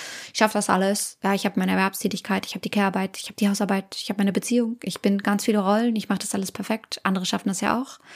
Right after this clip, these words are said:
Kleiner Spoiler, keiner schafft es, aber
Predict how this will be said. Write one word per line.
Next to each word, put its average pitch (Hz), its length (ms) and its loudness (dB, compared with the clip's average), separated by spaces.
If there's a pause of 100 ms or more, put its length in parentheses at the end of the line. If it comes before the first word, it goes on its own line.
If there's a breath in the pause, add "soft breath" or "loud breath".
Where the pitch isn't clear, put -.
(1300 loud breath)
Kleiner 180 280 0
Spoiler, 185 540 2 (480)
keiner 180 260 -2
schafft - 260 -8
es, - 300 -10 (220)
aber 190 500 6